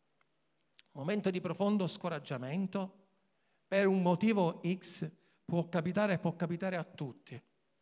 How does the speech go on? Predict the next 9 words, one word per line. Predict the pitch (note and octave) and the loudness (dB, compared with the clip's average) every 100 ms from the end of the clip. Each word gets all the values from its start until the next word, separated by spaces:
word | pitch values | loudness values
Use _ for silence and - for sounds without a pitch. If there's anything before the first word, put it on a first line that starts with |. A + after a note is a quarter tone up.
| _ _ _ _ _ _ _ _ _ _ _ _ _ _ _ _ _ _ | _ _ _ _ _ _ _ _ _ _ _ _ _ _ _ _ _ _
Quindi | - D#3+ C#3 | -16 -14 -14
ci | D#3 | -10
sentiamo | D#3 C#3+ D3 D3 C3+ D3+ C#3+ C3+ | -8 -6 -4 -4 -8 -12 -18 -12
come, | C#3 C#3 B2+ B2 B2 - | -10 -8 -8 -12 -18 -18
"Eh, | - - E4 D4 | -16 -16 -14 -10
nessuno | B3+ - D4 C4+ | -10 -6 -4 -2
sicuro | A3 G#3+ A3 | -4 -4 -4
di | G#3+ | -2
me", | G#3 - - - | -4 -4 -6 -12